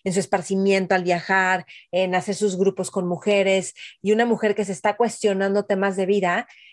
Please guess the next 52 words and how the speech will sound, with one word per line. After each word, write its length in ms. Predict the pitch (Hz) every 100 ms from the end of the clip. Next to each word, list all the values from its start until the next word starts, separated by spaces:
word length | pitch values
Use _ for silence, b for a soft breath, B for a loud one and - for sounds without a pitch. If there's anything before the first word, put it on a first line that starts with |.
| _ -
que 140 | 196
creo 220 | 220 220
que 80 | 294
la 120 | 262
llevan 400 | 202 208 214 233
a 60 | 220
sentirse 440 | 202 180 208 233
muy 240 | 220 226 220
plena 500 | 233 226 202 196 233
y 100 | 208
muy 260 | 208 240
clara 560 | - 226 233 214 202 254 _
y 80 | 202
determinada 920 | 196 185 196 185 190 196 202 208 294 - B B
de 160 | 185 196
lo 160 | 190
que 120 | 185 185
sí 200 | 233 208
quiere 240 | 226 226
y 40 |
de 100 | 214
lo 100 | 180
que 120 | 180 185
no 160 | 185
quiere 180 | 202 185
en 80 | 180
la 80 | 160
vida. 280 | 175 147 B B B
Entonces, 460 | - 214 226 - - B B _ _
me 200 | 202 214
quedo 260 | 214 226 233
también 420 | 214 208 208 208 226
mucho 320 | 220 220 220
con 360 | 214 196 202 -
cómo 180 | 226 226
es 100 | 226
una 120 | 226
mujer 260 | 208 208
que 80 | 202
se 160 | 202 202
ve 140 | 202
que 80 | 208
ayuda 420 | 202 196 196 196
a 60 | 196
que 140 | -
otros 260 | 190 196 196
crezcan 500 | 214 208 - 170 151 -
y 80 |
a 80 | 190 180
que 100 | 190
otros 260 | 185 202
aprendan 480 | 190 - 190 180 175